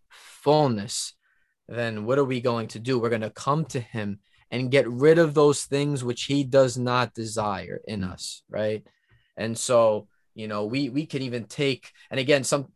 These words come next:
Speaker 1: this is where, um, people have a hard time using the Old Testament, you know, to, to inform the new covenant believer. Leviticus ten has everything to do with the way we live our life. We might not be mingling with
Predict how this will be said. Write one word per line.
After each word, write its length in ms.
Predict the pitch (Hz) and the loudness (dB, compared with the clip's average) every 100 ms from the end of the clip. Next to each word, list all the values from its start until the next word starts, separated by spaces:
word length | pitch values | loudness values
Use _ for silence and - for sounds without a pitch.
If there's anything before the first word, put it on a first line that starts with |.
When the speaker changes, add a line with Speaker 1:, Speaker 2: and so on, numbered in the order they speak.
| _ - | _ -4
Speaker 1:
this 160 | 147 165 | -2 -2
is 140 | 131 | 2
where, 480 | 139 139 135 127 - | 6 8 8 6 0
um, 480 | 113 113 113 107 104 _ _ _ - - | 0 0 -2 -6 -12 _ _ _ -16 -4
people 180 | 139 | 2
have 120 | 135 123 | 4 2
a 40 | |
hard 280 | - 147 139 | 4 2 2
time 440 | - 139 127 117 | -6 -4 -4 -4
using 340 | 117 127 127 117 | -6 -6 -6 -4
the 140 | 123 | 0
Old 180 | 120 - | -2 -2
Testament, 640 | 123 120 - 104 101 95 _ | -4 -4 -6 -10 -10 -14 _
you 120 | 107 | -12
know, 180 | 104 107 | -10 -10
to, 260 | 104 - 104 | -10 -10 -10
to 180 | - 98 | -10 -12
inform 960 | 107 104 - 127 127 123 117 110 101 - - | -12 -14 -12 -6 -4 -2 -2 -2 -8 -12 -10
the 80 | 113 | -4
new 180 | 120 | -4
covenant 500 | 117 - 113 110 101 | -4 -4 -4 -4 -10
believer. 540 | 95 101 127 120 95 107 | -8 -6 -6 -6 -10 -10
Leviticus 640 | 98 123 147 135 - 117 - | -10 -6 -6 -6 -8 -8 -8
ten 220 | - 117 | -10 -10
has 240 | 117 104 | -10 -8
everything 420 | 110 151 120 - - | -6 -6 -8 -12 -14
to 80 | 92 | -14
do 260 | 101 98 - _ | -12 -12 -14 _
with 120 | 113 110 | -6 -4
the 60 | 104 | -4
way 180 | 107 | -4
we 160 | 101 101 | -4 -6
live 180 | 98 98 | -8 -8
our 120 | 95 | -4
life. 420 | 110 123 104 - _ _ - | -2 -2 -4 -12 _ _ -10
We 120 | 123 | -4
might 260 | 117 117 113 | 0 0 0
not 220 | 117 113 | -2 -2
be 200 | 113 107 _ | -6 -8 _
mingling 640 | 113 127 131 123 123 120 117 | -6 -2 0 0 2 0 0
with 200 | 117 | -2